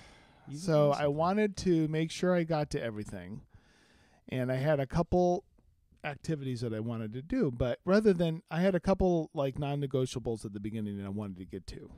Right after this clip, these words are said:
Speaker 2: right? And then, um, we formed two lines. Did you know what we were gonna do?
Speaker 1: I did.
Speaker 2: Okay. So we had two lines, face the same direction, they're parallel, reach across the aisle, grab your neighbor's arm,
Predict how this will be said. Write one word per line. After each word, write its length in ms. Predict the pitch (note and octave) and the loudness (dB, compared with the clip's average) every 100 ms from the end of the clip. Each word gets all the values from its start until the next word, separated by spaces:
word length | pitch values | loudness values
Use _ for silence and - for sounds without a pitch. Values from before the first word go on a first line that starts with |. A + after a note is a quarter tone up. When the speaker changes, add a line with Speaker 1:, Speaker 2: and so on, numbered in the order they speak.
| - - | -20 -10
Speaker 2:
right? 220 | G#2 G#2+ - _ _ _ - - _ - | -8 -8 -10 _ _ _ -20 -20 _ -6
And 180 | C3+ | -2
then, 520 | C3+ F3 F#3 F#3 F#3 G3+ | 0 4 4 4 2 0
um, 360 | E3+ D#3+ D#3 D#3 | 0 2 2 4
we 840 | D#3+ E3+ E3+ E3+ E3+ E3+ F3 F3 - - | 4 4 2 2 2 0 -2 -4 -10 -14
formed 560 | - F#3 F#3+ F#3 F#3 - | 6 8 10 6 2 -4
two 180 | - A3+ | 0 4
lines. 640 | A#3 A3+ A2+ E2 D#2 - - - _ | 4 2 -4 -8 -10 -14 -16 -18 _
Did 100 | C#3+ | -4
you 100 | D#3+ | 2
know 160 | F#3 F#3+ | 2 2
what 120 | - | 0
we 100 | F3 | -4
were 40 | F3+ | -2
gonna 200 | F#3 F3 | 0 0
do? 200 | G3 F#3+ - _ _ | -2 -4 -10 _ _
Speaker 1:
I 60 | B2+ | 2
did. 240 | F3+ E3+ - | 2 2 -2
Speaker 2:
Okay. 160 | - A#2+ G2+ - - - | -6 -6 -8 -16 -20 -20
So 140 | - F3+ | 0 8
we 80 | |
had 100 | G3+ | 8
two 160 | - A#3+ | 10 8
lines, 720 | G#3 F3 F3 F3+ F3+ F3+ - - _ _ _ _ _ _ | 8 6 6 4 4 2 -2 -12 _ _ _ _ _ _
face 240 | F3+ F#3+ | 4 4
the 100 | - | 2
same 280 | E3+ F#3 F3 | 2 2 4
direction, 680 | D#3+ D#3 - E3+ D#3 D#3 D#3 | 4 2 2 0 2 2 2
they're 140 | D3 | 0
parallel, 720 | - D#3+ D3 C#3+ C#3 C3+ C3+ - - _ _ _ _ _ _ - | 2 2 2 2 0 0 0 -6 -20 _ _ _ _ _ _ -2
reach 200 | E3 D#3+ | -2 0
across 360 | D3 E3+ D#3+ | 4 6 6
the 100 | - | 4
aisle, 400 | D#3 D#3 D3+ D3 | 2 4 4 4
grab 260 | D3+ D3 C#3+ | 4 2 2
your 100 | D3 | 2
neighbor's 360 | D3 D3 C#3 C#3+ | 2 4 4 2
arm, 400 | C#3 C3 B2+ | 0 0 -2